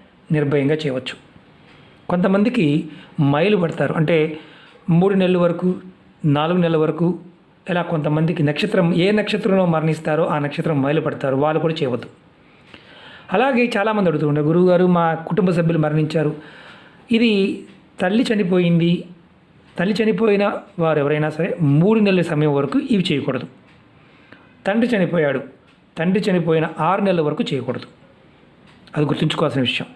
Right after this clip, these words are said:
ఇంట్లో దీపం పెట్టాలా, పెట్టకూడదు, చాలామంది అడుగుతూ ఉంటారు. దీపం పెట్టాలి కంపల్సరిగా. కుటుంబ సభ్యులు ఎవరైనా మరణించినా సరే ఇంటిలో కంపల్సరిగా మీరు మీ పూజా మందిరంలో దీపం పెడుతూ ఉండాలి.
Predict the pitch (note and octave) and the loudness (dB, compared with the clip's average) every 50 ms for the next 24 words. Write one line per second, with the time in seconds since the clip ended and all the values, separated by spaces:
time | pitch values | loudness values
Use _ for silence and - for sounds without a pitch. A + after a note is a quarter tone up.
0 | - - - - - - - - - - - G3 A#3+ A#3+ C4 C#4 C4 G3 F#3+ F#3+ | -20 -20 -20 -20 -20 -20 -20 -20 -10 -4 0 0 2 2 4 4 4 4 4 2
1 | G#3+ G#3 F3 G3 E3+ E3+ - F#3+ F#3 G3 G3+ F#3+ F#3+ E3 - F3+ D#3 F3 E3+ E3+ | 0 0 0 -2 -2 0 0 0 2 0 0 -2 -2 -4 -2 -2 0 0 0 0
2 | D#3+ E3 D#3+ D3+ D#3+ D#3 D#3 D#3 D3+ D3 C#3+ C#3 - D3 C#3 C3 C3 C3 - - | -2 -2 -2 -2 0 0 0 2 2 0 0 0 0 0 0 0 0 -2 -4 -4
3 | - - - - - - - - - - - - - - - - - - E3+ E3+ | -8 -14 -20 -20 -20 -20 -20 -20 -20 -20 -20 -20 -20 -20 -20 -20 -8 -2 0 0
4 | G#3+ - D4 A#3+ - - F3+ F3 - - C#4 G3+ E3 - E3+ F3+ F3 G#3+ G#3 - | 0 2 0 0 0 -2 -2 0 0 0 0 0 0 0 0 0 0 0 -2 -2
5 | E3+ C3+ B2 C3 - - - - - D#3+ D#3+ G#3 G#3+ G#3 A3 - A#3 A3 F3+ E3+ | -4 -4 -6 -6 -10 -12 -10 -6 -4 0 2 2 2 2 2 2 2 2 2 4
6 | G3+ G#3 G#3+ G3 F3+ F#3+ G3 G3 F#3+ F#3 F3 F3+ F#3 F3+ F3 - E3+ F3 F3 F3 | 4 4 4 4 4 2 2 2 2 2 2 2 2 0 0 0 0 0 0 -2
7 | E3+ E3+ D#3 E3+ F#3 G#3 - G3 F3+ F#3+ F#3+ G#3 F3 F3 F3+ G3 G#3 G#3 - E3+ | 0 0 0 2 2 2 2 0 0 0 0 0 2 2 2 2 2 0 0 0
8 | F3 E3+ F3+ G3 F#3+ F3+ F#3 E3 E3 E3 F3 F#3 G3 G3+ G#3 F#3+ E3+ E3 E3+ F3+ | 2 2 2 2 2 2 2 2 2 2 2 2 0 0 0 2 2 2 2 2
9 | F3+ F#3 G#3 B3 - - - - - - - - - D#3+ F3+ E3+ F3+ F3+ F#3 G#3 | 2 2 2 2 0 -2 -6 -12 -20 -20 -10 -4 -2 -2 0 2 2 2 2 2
10 | G#3 G3 F#3 F3 D#3+ D#3+ E3 E3 G#3+ G3+ F#3 - - A3 F3 G#3+ A3 A#3 A#3+ D#4 | 2 2 2 2 2 2 2 2 2 2 2 2 0 0 0 0 0 2 4 4
11 | D4+ B3 G3+ F3 D#3+ C#3 C#3+ | 4 4 4 4 2 2 -2